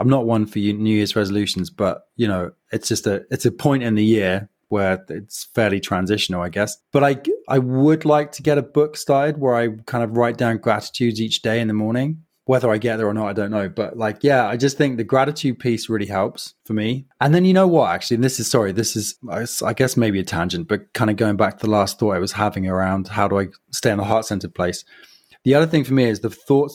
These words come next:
thought is really powerful, like, the power of your thought. So what I have focused on,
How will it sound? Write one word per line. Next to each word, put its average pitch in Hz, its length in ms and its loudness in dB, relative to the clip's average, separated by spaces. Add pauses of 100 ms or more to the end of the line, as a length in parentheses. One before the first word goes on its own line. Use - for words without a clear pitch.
(160)
thought 151 200 2
is 113 100 -4
really 117 160 2
powerful, 107 680 0 (220)
like, 107 140 -6
the 104 60 -10
power 139 280 2
of 123 100 0
your 117 160 0
thought. 101 420 -2 (100)
So - 200 0
what 110 280 0
I 139 420 4
have 123 220 -8
focused 117 600 -2
on, 87 360 -8